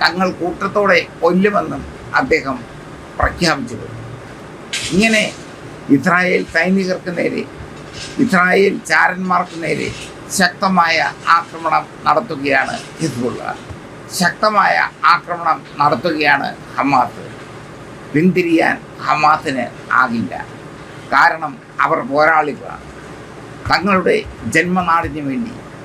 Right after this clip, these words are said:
തങ്ങളുടെ ജന്മനാടിൻ്റെ വികാരത്തിന് വേണ്ടി അവർ നിലകൊള്ളുന്നു. അതുകൊണ്ടാണ് പലസ്തീനുകാർ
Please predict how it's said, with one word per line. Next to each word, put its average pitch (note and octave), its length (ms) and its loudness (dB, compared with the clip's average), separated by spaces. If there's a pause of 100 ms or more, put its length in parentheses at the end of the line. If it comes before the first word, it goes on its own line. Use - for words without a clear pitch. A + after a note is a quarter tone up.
(220)
തങ്ങളുടെ F3 500 4 (480)
ജന്മനാടിൻ്റെ E3+ 1800 2 (140)
വികാരത്തിന് F#3 640 2
വേണ്ടി C#3 400 -6 (200)
അവർ E3+ 240 4
നിലകൊള്ളുന്നു. C3+ 480 -2 (920)
അതുകൊണ്ടാണ് F3 680 4 (280)
പലസ്തീനുകാർ E3+ 800 2